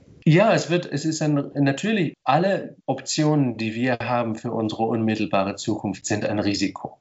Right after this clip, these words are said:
Es gibt im Moment keine harmlose, langweilige Lösung, wo wir sagen, wir machen halt so weiter wie davor. Das ist die Lösung, die einzige Lösung, von der wir ziemlich genau wissen, dass sie uns in die Katastrophe führen wird.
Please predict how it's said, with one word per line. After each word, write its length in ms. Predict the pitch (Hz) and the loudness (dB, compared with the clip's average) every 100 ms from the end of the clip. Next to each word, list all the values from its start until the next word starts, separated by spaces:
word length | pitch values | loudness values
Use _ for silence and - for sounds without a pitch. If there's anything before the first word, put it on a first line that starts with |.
| _ | _
Es 160 | 117 - | -2 2
gibt 260 | 156 165 | 2 0
im 140 | - 123 | -2 -2
Moment 340 | 117 113 113 | 2 2 0
keine 380 | - 117 113 95 | 0 0 0 0
harmlose, 560 | 104 107 113 104 98 95 | 0 0 -2 -2 -2 2
langweilige 760 | 92 104 104 101 101 98 95 87 101 | 2 0 -2 -2 0 -2 -2 -4 -8
Lösung, 460 | 101 101 104 107 101 | -6 -2 -2 -2 -2
wo 120 | 104 | -4
wir 100 | 104 | -2
sagen, 280 | 98 98 101 | 0 0 0
wir 80 | 101 | -2
machen 280 | 98 - 104 | -2 -2 -4
halt 160 | 98 | -6
so 140 | - 92 | -8 -2
weiter 320 | 92 92 92 | -2 0 -6
wie 80 | 98 | -6
davor. 520 | 98 - - 87 - _ | -8 -8 -6 -6 -8 _
Das 220 | 110 127 | 0 2
ist 240 | 151 - | 0 0
die 40 | 123 | -2
Lösung, 440 | 110 113 113 110 - | 0 0 0 -4 -2
die 120 | 120 | -2
einzige 400 | - 127 139 120 | 2 0 0 -4
Lösung, 340 | 104 104 104 110 | -4 -4 -4 -4
von 240 | - 101 | -4 -6
der 160 | 98 98 | -4 -2
wir 320 | 92 90 - - - | -2 -2 -6 -12 -8
ziemlich 420 | - 123 127 113 | -2 0 0 -2
genau 360 | - 98 98 98 | -4 0 0 0
wissen, 240 | 95 113 | -4 -2
dass 180 | 110 - | -2 -2
sie 80 | 117 | -2
uns 240 | 113 110 | -2 -2
in 80 | 104 | -2
die 80 | 104 | -2
Katastrophe 640 | 98 92 - 95 90 85 | -6 -6 -4 -2 -2 -6
führen 400 | - - 50 - | -10 -10 -8 -6
wird. 240 | - - | -8 -8